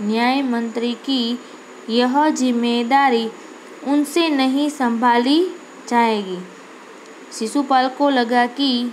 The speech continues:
न्याय मंत्री की यह जिम्मेदारी उनसे नहीं संभाली जाएगी। उन्होंने सम्राट से राजमुद्रा वापस लेने के लिए कहा। उसने सम्राट को राजमुद्रा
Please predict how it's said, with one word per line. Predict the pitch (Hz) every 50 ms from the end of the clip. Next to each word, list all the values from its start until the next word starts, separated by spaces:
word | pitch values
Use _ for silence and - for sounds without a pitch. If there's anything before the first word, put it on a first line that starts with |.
| - 226
न्याय | 220 220 233 240 262 294
मंत्री | 294 285 277 269 269 247 254 269 269
की | 254 - 277 277 277 262
यह | 254 240 240 247 254
जिम्मेदारी | 247 - 233 226 220 226 233 233 233 233 269 277 277 254 233 226 226 220 - - - - - - - - - - - - - - - - - -
उनसे | - 254 262 269 262 - - 330 320 311
नहीं | 294 262 262 254 254 269 294 285
संभाली | 285 - 247 233 233 226 247 240 240 240 247 285 311 349 370 - - - - - - - - -
जाएगी। | - 240 233 240 233 220 208 190 190 190 - - - - - - - - - - - -
उन्होंने | 254 277 285 285 285 330 339 330 311 294 294 294 302
सम्राट | 285 294 277 247 247 247 254 254 262 262 262 262 262
से | - - - - 302 277 247 233 233 226 - - - - - - - - - 226
राजमुद्रा | 214 233 240 254 277 294 294 294 269 254 247 247 240 226 247 247 254 262 262 285
वापस | 285 247 233 226 226 226 - - 277 277 294 294 - -
लेने | 240 233 226 233 226 226 233 233 233
के | - - 254 254 254
लिए | 247 247 233 233 233 240 254 302 349 349 - - - - - - - -
कहा। | 262 262 254 220 170 156 - - - - - - - - - - - - - - - 220
उसने | 226 240 240 - 285 277 269 254 240 233 247 269 285
सम्राट | 277 - - 240 233 240 254 269 277 277 269 - -
को | - 240 247 254
राजमुद्रा | 254 240 233 233 247 247 247 285 262 247 240 240 220 214 226 220 226 233 247 262 277